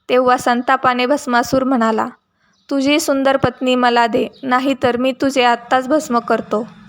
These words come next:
लगेचच भस्मासूर शंकराकडे धावला. ते पाहून शंकरही अरण्याकडे पळत सुटला. भस्मासूर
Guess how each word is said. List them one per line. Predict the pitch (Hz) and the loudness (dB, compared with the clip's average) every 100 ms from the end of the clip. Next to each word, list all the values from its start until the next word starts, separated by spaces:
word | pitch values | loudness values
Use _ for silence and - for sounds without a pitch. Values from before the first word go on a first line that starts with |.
| - - - - | -20 -20 -14 -2
लगेचच | 262 269 302 - 320 302 | 0 2 0 2 0 2
भस्मासूर | 311 262 254 262 269 254 | 0 2 0 2 0 0
शंकराकडे | 254 247 240 247 240 240 247 | 0 0 2 0 2 2 2
धावला. | 277 226 214 220 - _ _ _ | 2 0 -2 -4 -12 _ _ _
ते | 262 | -2
पाहून | 247 269 277 247 240 | 2 0 2 0 0
शंकरही | - 247 262 254 254 269 | 0 -2 0 0 2 2
अरण्याकडे | 262 247 240 240 240 240 247 | 2 2 2 0 0 0 0
पळत | 247 233 233 | 2 0 0
सुटला. | - 220 220 220 247 _ _ _ _ | -2 -2 -2 -4 -6 _ _ _ _
भस्मासूर | 254 269 - 277 285 302 | -2 -2 0 0 0 0